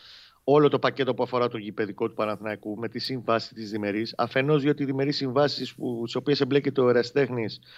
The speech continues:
με το Δήμο, με την, ε, ε, παε, με τις τράπεζες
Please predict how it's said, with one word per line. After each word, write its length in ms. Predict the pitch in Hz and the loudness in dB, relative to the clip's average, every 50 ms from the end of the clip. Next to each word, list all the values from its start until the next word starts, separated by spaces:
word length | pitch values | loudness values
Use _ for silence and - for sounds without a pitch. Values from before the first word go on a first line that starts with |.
| - - _ | -20 -20 _
με 160 | - 117 120 | -4 0 2
το 180 | 117 - 131 120 | 4 4 4 4
Δήμο, 400 | 110 131 147 131 110 101 98 92 | 6 4 4 4 4 0 -2 -2
με 200 | 90 101 113 113 | -2 -2 -4 -4
την, 260 | 113 - 120 120 117 | -2 -4 -6 -4 -2
ε, 560 | 117 117 113 113 117 113 113 113 113 113 107 - - - - - - - - | -2 0 0 0 0 0 0 0 0 -2 -2 -4 -10 -16 -16 -16 -16 -12 -4
ε, 200 | - - 113 113 | 0 2 2 2
παε, 540 | - - 123 120 120 127 135 139 135 123 113 | 4 4 6 6 6 8 6 6 6 6 4
με 200 | 107 107 113 107 | 2 0 -4 -4
τις 180 | - 107 - | -4 -8 -10
τράπεζες 560 | - - 135 139 135 127 117 101 104 92 - | -4 0 2 2 2 2 -2 -4 -4 -8 -10